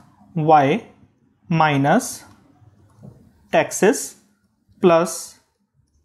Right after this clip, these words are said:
transfers plus all three terms will remain same,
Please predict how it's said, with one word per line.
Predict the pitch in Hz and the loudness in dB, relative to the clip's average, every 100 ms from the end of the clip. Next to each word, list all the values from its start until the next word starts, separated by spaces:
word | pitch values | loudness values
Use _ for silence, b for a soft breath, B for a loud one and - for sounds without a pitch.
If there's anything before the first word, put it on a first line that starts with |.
| _ _ _ _ _ - | _ _ _ _ _ -2
transfers | 175 135 - 175 233 - - - - - - - - - - _ - - - - - - - - - - - - - - - - | 2 2 0 -2 -2 -4 -14 -20 -20 -20 -20 -20 -20 -20 -20 _ -20 -20 -20 -20 -20 -20 -20 -20 -20 -20 -20 -20 -20 -20 -20 -2
plus | 170 160 180 - - _ _ - | 2 2 0 -6 -18 _ _ -2
all | 170 208 254 | 2 4 2
three | - - 196 190 | -2 2 2 4
terms | 175 160 165 - | 2 0 -2 -2
will | 156 143 | 0 0
remain | 139 135 131 | 0 0 0
same, | - 143 214 - | -2 -2 -2 -4